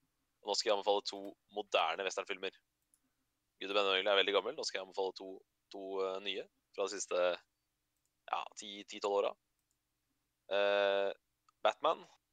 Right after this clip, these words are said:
selveste Christian Bale, han, eh, er å finne som hovedrollen i en film som heter Three ten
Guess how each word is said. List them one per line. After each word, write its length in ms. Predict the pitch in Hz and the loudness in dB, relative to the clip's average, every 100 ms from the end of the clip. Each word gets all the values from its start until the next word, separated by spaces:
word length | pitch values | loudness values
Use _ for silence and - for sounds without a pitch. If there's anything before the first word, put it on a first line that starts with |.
| _ _ _ _ _ _ _ _ _ | _ _ _ _ _ _ _ _ _
selveste 520 | - 117 - 104 98 117 | -6 -2 2 2 2 -2
Christian 240 | 110 113 | -2 2
Bale, 240 | 113 156 - _ _ _ _ _ _ _ - | 2 2 -6 _ _ _ _ _ _ _ 0
han, 200 | 104 101 104 110 | 0 0 -2 -4
eh, 520 | 107 104 104 101 104 | -2 0 -2 0 0
er 80 | 104 | 0
å 40 | |
finne 300 | 113 95 101 104 104 | -2 -2 -2 -2 -2
som 180 | - 104 | -6 -6
hovedrollen 480 | 107 95 85 98 110 | -8 -10 -6 -6 -6
i 240 | - 101 92 | -12 -8 -8
en 100 | 101 | -8
film 160 | 98 | -10
som 140 | 98 101 | -10 -10
heter 180 | 104 104 _ _ | -10 -12 _ _
Three 260 | - 107 107 | -16 -14 -12
ten 400 | - 101 101 110 | -4 -2 -4 -8